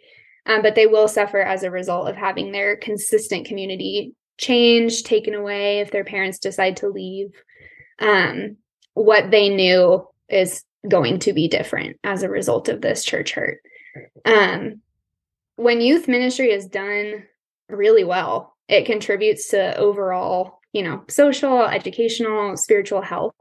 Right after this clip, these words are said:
of these students. Um, you know, we see things like an increase in G P A,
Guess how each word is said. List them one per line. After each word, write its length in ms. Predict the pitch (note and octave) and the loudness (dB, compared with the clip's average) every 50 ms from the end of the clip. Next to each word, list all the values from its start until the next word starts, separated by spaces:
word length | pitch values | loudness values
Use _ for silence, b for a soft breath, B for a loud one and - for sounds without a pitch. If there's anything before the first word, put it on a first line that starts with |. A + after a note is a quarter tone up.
| - - | -12 -6
of 180 | - B3+ B3 A#3 | -4 -4 -2 0
these 220 | C4 B3+ B3+ C4 | 0 0 0 -2
students. 500 | - C4+ C4 C4+ C#4+ C#4+ D#4 D4+ - - b b b b b b b b b b b b | -2 0 0 2 2 2 0 0 -4 -12 b b b b b b b b b b b b
Um, 520 | A#3+ A3 G#3 F#3+ F3+ - A#2+ - G#3+ A3+ _ _ _ _ _ - | 2 4 4 2 2 -2 -6 -8 -10 -12 _ _ _ _ _ 0
you 120 | A#3 G#3+ | 0 0
know, 80 | F#3 G3 | 2 2
we 120 | G3 G#3+ | 0 0
see 160 | G#3 G#3+ G#3 | 0 0 -4
things 220 | F#3+ - F#3 F#3+ G3 | -2 -4 -4 -2 0
like 200 | F#3 F#3 F3+ F#3 | 0 0 0 -2
an 240 | F#3 G3 G3+ G#3 - - | -4 -4 -6 -8 -6 -4
increase 420 | G#3 G3 F#3+ - G3+ G#3+ G#3+ - | -4 -4 -4 -4 -4 -4 -4 -6
in 100 | - - | -8 -8
G 140 | G3+ G3+ - | -8 -8 -8
P 200 | - - - C#4 | -4 0 2 2
A, 460 | C#4+ C#4 C4+ C4+ C4 C4 B3+ B3 A#3+ | 2 2 4 4 4 4 4 2 0